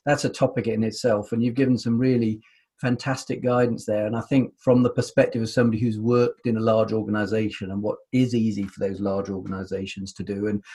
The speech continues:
what they find difficult to do. So, um, I hope everyone will take the time to listen, maybe re-listen to that and,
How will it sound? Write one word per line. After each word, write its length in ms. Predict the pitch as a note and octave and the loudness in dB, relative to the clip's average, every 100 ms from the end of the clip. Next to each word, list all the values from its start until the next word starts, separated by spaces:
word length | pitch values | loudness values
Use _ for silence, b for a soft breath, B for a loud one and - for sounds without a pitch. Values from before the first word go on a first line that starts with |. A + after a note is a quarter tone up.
| B _ | B _
what 160 | G#2 | -4
they 160 | - G#2 | -2 -4
find 340 | G#2 G#2 G#2 | -4 -6 -4
difficult 540 | G2+ A#2+ A2+ - G2 - | -4 -4 -4 -6 -10 -14
to 80 | G2 | -12
do. 240 | G#2 G#2 | -12 -12
So, 420 | G#2+ A2+ A2 A#2 | -6 0 2 4
um, 280 | A#2 A2+ A2 B B B - | 4 4 0 B B B -6
I 120 | A#2+ | 2
hope 200 | C#3 C#3 | 2 4
everyone 280 | C3+ B2+ A#2+ | 4 4 2
will 80 | |
take 320 | A2+ - B2 - | 2 0 0 -2
the 40 | |
time 360 | - B2+ A#2+ A2 | -2 2 2 2
to 80 | |
listen, 340 | A#2 A#2+ - A2+ | 2 0 2 4
maybe 260 | A#2+ C3+ | 6 6
re-listen 520 | A#2+ C3+ C3 B2 - G#2+ | 8 8 8 6 2 0
to 100 | A#2 | 4
that 240 | G#2+ G#2+ | 4 4
and, 180 | A2 | 0